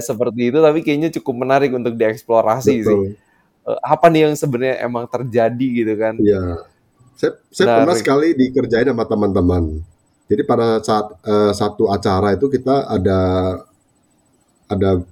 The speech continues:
Speaker 2: makan-makan lah, makan-makan,
Speaker 1: Hmm.
Speaker 2: banyak menu,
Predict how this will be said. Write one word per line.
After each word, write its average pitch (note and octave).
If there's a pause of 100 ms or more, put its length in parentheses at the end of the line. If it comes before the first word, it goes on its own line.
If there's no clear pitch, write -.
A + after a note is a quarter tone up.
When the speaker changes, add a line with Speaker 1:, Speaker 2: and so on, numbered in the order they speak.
Speaker 2:
makan-makan G#2
lah, A2
makan-makan, F2+
Speaker 1:
Hmm. A#2+ (580)
Speaker 2:
banyak F2+
menu, F#2+